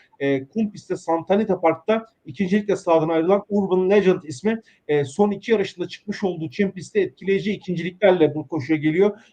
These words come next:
E, Sprint Mischief ve Reef Runner gibi gerçekten mesafenin iyi atları arkasında başarılı bir ikincilik elde etti. E, bugün için,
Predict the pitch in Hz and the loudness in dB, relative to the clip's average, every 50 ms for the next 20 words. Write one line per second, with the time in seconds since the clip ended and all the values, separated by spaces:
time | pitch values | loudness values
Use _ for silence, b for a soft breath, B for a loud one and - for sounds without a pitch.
0 | B B 147 147 147 - - _ - 202 196 196 - 208 208 208 - - 226 226 | B B -2 -2 -2 -2 -6 _ 0 0 0 0 0 0 0 0 0 -4 -4 -2
1 | - 190 175 160 165 185 202 196 - 202 208 202 202 190 165 165 170 185 208 196 | 0 2 2 2 2 2 0 0 2 0 2 2 2 0 0 -2 -2 -2 0 2
2 | 185 180 180 180 180 - - 196 180 170 160 160 151 - 180 175 175 175 196 196 | 2 2 2 0 -2 -2 0 0 0 0 -2 -2 -2 0 0 0 0 2 0 0
3 | 196 196 202 202 190 185 - 180 175 175 165 160 - 170 165 - 165 170 175 202 | 0 2 4 4 4 4 4 0 0 2 0 -2 -4 -8 -12 -10 -8 -4 -2 -2
4 | 214 220 B B B B - 160 160 - 190 196 208 202 190 190 185 175 160 156 | -2 -2 B B B B 0 0 0 2 2 0 0 0 -2 -4 -6 -6 -4 -2
5 | 156 151 151 160 156 147 143 156 151 151 - - 214 233 220 - _ - 160 156 | -2 0 2 2 2 2 2 2 0 0 0 0 0 0 0 -2 _ -2 0 0
6 | 160 156 190 196 165 170 160 156 - 220 208 | 0 0 -2 -4 -4 -4 -6 -4 -2 -2 -4